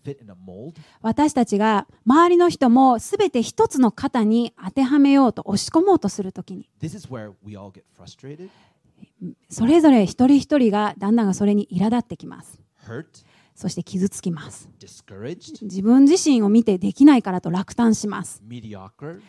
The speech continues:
Speaker 2: えー、中途半端になっちゃいます。
Speaker 1: because we forgot the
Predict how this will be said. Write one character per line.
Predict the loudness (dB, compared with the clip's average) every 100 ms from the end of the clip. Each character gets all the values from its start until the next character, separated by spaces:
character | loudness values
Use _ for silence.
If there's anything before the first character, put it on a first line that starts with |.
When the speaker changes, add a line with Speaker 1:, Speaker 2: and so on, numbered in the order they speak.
| _ _
Speaker 2:
え | -8 -6 -8
ー、 | -12
中 | -2 0
途 | 0
半 | 2 0
端 | 0 -8 -4
に | -4 -2
な | -4
っ | -6
ち | -8
ゃ | -12
い |
ま | -12 -16
す。 | -18 -20 _ _ _ _ _ _ _ _ _ _ _ _ _ _ _ _ -20
Speaker 1:
because | -20 -18
we | -18
forgot | -18 -20 -20 -20 -20 _ _
the | _